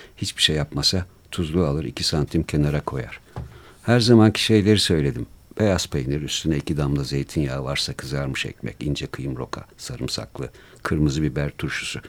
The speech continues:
masada renk olsun diye, yirmilik rakı, Yaprak ciğer. Gitti.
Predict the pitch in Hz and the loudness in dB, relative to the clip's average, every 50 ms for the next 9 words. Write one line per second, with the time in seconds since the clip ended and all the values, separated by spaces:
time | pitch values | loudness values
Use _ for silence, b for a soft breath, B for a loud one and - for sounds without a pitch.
0 | - - - 65 - - 64 - 67 64 64 65 71 69 - 69 65 - - 62 | -18 -14 -10 -10 -8 -8 -6 -6 -6 -6 -4 -6 -6 -6 -6 -8 -8 -8 -8 -8
1 | 60 52 52 50 - b b b b b b - 92 90 82 80 76 69 69 - | -8 -8 -8 -10 -10 b b b b b b -2 -2 0 2 2 0 0 -2 -6
2 | - 64 62 - - - 95 - - - - - - - 80 73 - - 69 65 | -8 -10 -8 -6 -4 -4 -4 -6 -8 -14 -20 -20 -10 -6 -6 -6 -4 -6 -8 -8
3 | - - - - - - - - b b b b b b b b - 101 95 92 | -8 -10 -10 -12 -12 -12 -14 -18 b b b b b b b b -4 -4 -4 -4
4 | - - - 113 - | -4 -2 -2 -2 -2